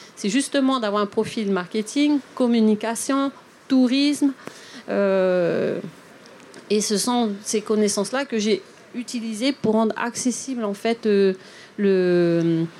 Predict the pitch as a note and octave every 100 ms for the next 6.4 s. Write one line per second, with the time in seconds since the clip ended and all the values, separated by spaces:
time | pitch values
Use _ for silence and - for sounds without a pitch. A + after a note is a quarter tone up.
0 | - - G3+ G#3+ G#3 G3+ B3 A#3+ A3 G3+
1 | G3+ - G3+ G3 A3+ G#3 A3+ A3 F#3+ F#3
2 | G3+ F#3+ F3+ G3+ G#3 G3+ F#3+ - F#3 G3
3 | C#4 C#4 A3 A3 G3+ G3 G#3 F#3+ G3 F#3+
4 | B3 C#4 A3+ F#3 F3+ F3 - - - F3+
5 | F3 E3+ - G#3+ F3+ F#3+ C4 F#3+ - F#3
6 | A3 A#3 G3